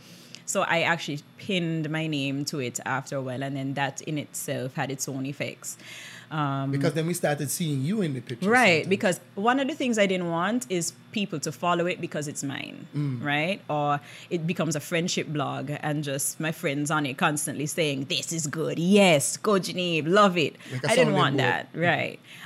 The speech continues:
Speaker 1: I wanted people to genuinely follow the page because
Speaker 2: They
Speaker 1: they
Speaker 2: like
Speaker 1: like
Speaker 2: the
Speaker 1: the content
Speaker 2: content.
Speaker 1: and they were interested in the content.
Speaker 2: Mm-hmm.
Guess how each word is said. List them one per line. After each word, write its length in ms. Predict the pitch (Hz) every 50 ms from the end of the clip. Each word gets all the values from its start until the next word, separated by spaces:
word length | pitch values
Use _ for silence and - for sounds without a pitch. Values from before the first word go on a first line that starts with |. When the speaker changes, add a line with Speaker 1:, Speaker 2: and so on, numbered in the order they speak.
| - - -
Speaker 1:
I 120 | 175 180 185
wanted 580 | 185 190 196 196 190 196 190 - 190 160 156 -
people 300 | - 202 202 202 190 156
to 120 | - 185
genuinely 520 | 165 147 165 156 151 156 147 139 135 127 135
follow 420 | - - 147 143 147 151 165 170
the 100 | 170 185
page 540 | 185 - 202 190 190 196 208 208 196 185 156
because 640 | 156 143 - - 170 160 139 131 131 127 135 135
Speaker 2:
They 180 | - 127 147 143
Speaker 1:
they 0 |
Speaker 2:
like 100 | 127 143
Speaker 1:
like 120 | 135 -
Speaker 2:
the 60 | - -
Speaker 1:
the 120 | 151 -
content 520 | - 156 151 147 156 - 170 160 160 165 185
Speaker 2:
content. 120 | 202 - -
Speaker 1:
and 120 | 156 151
they 60 | 147 143
were 140 | 139 127 - -
interested 640 | - 147 143 143 - - - - - - - - -
in 100 | - -
the 100 | 92 -
content. 640 | - - - 110 - - - 80 71 71 - -
Speaker 2:
Mm-hmm. 200 | - - - 131